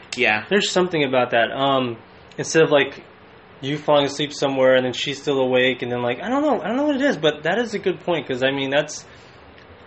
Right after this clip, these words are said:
Speaker 2: the last, you know, thing you do before going to bed is seeing each other. That's, like, a big thing,
Speaker 1: Yeah.
Speaker 2: you know?
Speaker 1: Well, like, a lot of our most intimate and serious conversations have always happened,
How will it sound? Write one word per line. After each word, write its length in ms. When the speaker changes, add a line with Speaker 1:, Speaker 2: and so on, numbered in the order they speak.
Speaker 2:
the 80
last, 460
you 100
know, 100
thing 180
you 140
do 280
before 320
going 300
to 80
bed 300
is 100
seeing 320
each 160
other. 320
That's, 220
like, 120
a 60
big 240
thing, 240
Speaker 1:
Yeah. 220
Speaker 2:
you 100
know? 140
Speaker 1:
Well, 100
like, 120
a 40
lot 240
of 140
our 720
most 640
intimate 640
and 180
serious 460
conversations 800
have 160
always 340
happened, 600